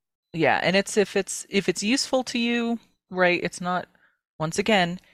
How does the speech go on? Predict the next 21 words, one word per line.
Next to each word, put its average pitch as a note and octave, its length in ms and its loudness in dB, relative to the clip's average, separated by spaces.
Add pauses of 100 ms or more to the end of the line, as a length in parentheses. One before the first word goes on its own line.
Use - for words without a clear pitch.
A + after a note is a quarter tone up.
(160)
you're C3 160 -4
not C3 300 4
a F#3 40 2
bad F#3+ 360 4
pagan E3+ 380 2
if C#3+ 120 -6
you C#3 80 -4
don't C#3+ 200 -2
roll D3+ 280 4
over E3 280 4
every E3+ 220 2
morning D#3+ 460 0
and C3 120 -4
record D3+ 420 0
down D#3+ 300 4
exactly D3+ 480 2
what E3+ 160 6
it E3+ 60 0
was F3 240 0
that - 120 -12
you, E3+ 180 -10